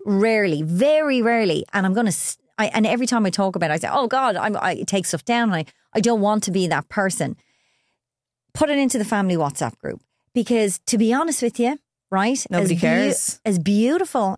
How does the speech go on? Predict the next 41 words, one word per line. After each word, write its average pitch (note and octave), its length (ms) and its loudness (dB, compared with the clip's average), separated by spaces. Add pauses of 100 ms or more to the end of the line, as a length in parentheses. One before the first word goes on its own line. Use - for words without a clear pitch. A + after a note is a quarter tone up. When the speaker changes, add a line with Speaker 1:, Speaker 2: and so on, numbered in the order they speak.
Speaker 1:
as D#3+ 160 -4
Wolf D#3+ 260 -2
is, C#3+ 360 -8 (240)
and F#3+ 100 2
Speaker 2:
Don't G#3 80 2
Speaker 1:
as - 120 0
Speaker 2:
you A#3+ 180 2
dare C#4+ 220 4
Speaker 1:
gorgeous, C4+ 180 0
Speaker 2:
say F3+ 200 2
what E3+ 200 0
you E3+ 60 0
think, E3+ 300 0
what E3 120 -2
Speaker 1:
and G3+ 60 2
Speaker 2:
I G3+ 40 2
Speaker 1:
his G3+ 80 0
Speaker 2:
think F3 200 0
you're F3 100 2
about D4+ 180 2
to E4 140 2
say. A3+ 140 2
Speaker 1:
gorgeous D3+ 180 0
curly G#3 420 0
hair. E3 320 2
Speaker 2:
Be E3 80 0
very G3+ 320 2
careful. F3 600 0 (180)
Speaker 1:
Nobody G3+ 480 2
cares. C3+ 360 -4
Speaker 2:
<gasps> B4+ 40 2 (1200)
Yes, - 560 2
they C#4 340 4 (220)
do. D#4 760 2
Speaker 1:
Nobody A#3+ 720 2 (500)
wants G3+ 340 0
to G#3 60 0
see A3 140 0
Speaker 2:
His F3 80 0
Speaker 1:
pictures F3 540 0
Speaker 2:
little B3+ 160 0